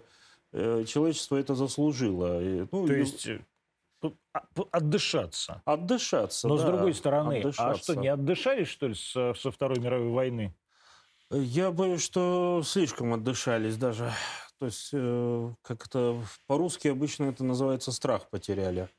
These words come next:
Speaker 1: Не у нас, мы-то помним. А там, по-моему, немножко забыли.
Speaker 2: А вот почему такое ощущение, что мы помним, а они нет?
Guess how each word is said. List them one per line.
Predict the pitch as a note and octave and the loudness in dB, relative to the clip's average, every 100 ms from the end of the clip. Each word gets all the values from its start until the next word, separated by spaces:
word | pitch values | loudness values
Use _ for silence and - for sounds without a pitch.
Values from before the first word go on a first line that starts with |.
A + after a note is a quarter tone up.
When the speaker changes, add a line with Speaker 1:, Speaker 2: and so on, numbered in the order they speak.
| _ _ _ _ _ _ - | _ _ _ _ _ _ -2
Speaker 1:
Не | C3 D3 | 2 2
у | |
нас, | D#3 B2+ G2 - | 2 0 -2 -4
мы-то | A#2 A#2+ | -2 -2
помним. | - G#2+ F#2+ G2+ G#2 _ _ _ _ _ _ _ _ _ | -2 -4 -4 -6 -12 _ _ _ _ _ _ _ _ _
А | A#2 A#2 | -4 -4
там, | A2+ E3 D#3+ | 0 -2 0
по-моему, | C#3 B2+ C#3 C3 | 0 2 0 2
немножко | B2+ A#2+ B2 B2+ - | 2 2 0 -2 -4
забыли. | A#2 A#2+ A2 G2+ G2 G2+ - _ | -2 0 0 -2 -2 -4 -10 _
Speaker 2:
А | C3+ | -2
вот | D#3+ D#3+ | 0 -2
почему | G#3+ D4+ D4+ D#3+ | -4 -2 -2 -2
такое | A2 G2 G#2 | -2 -2 -4
ощущение, | F#2+ A#2 - B2 G2 F2+ | -4 -8 -4 -2 -2 -4
что | - A2+ | -6 -6
мы | A#2+ C3 | -4 -4
помним, | - B3+ D4+ D#3+ E2+ C#2 D2 _ _ _ _ _ _ _ _ | -2 -2 0 -2 -4 -6 -14 _ _ _ _ _ _ _ _
а | A2 A#2 A#2+ | 0 2 2
они | B2 D#3+ E3+ | 2 0 0
нет? | G2 - - | -2 -6 -12